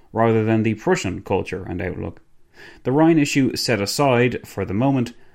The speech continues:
the leaders turned next to another sticky situation, that of the Ottoman Empire, which would surrender the next day on the thirtieth of October. House wrote,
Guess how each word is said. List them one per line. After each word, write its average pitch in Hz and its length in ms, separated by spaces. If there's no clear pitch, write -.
the 143 80
leaders 151 400
turned 147 400
next 98 520
to 123 140
another 127 300
sticky 98 400
situation, 92 680
that 98 380
of 107 140
the 113 140
Ottoman 92 340
Empire, 113 500
which - 160
would 135 140
surrender 127 480
the 127 80
next 131 260
day 120 320
on 104 120
the 110 80
thirtieth 95 440
of 92 80
October. 101 580
House 92 460
wrote, 107 320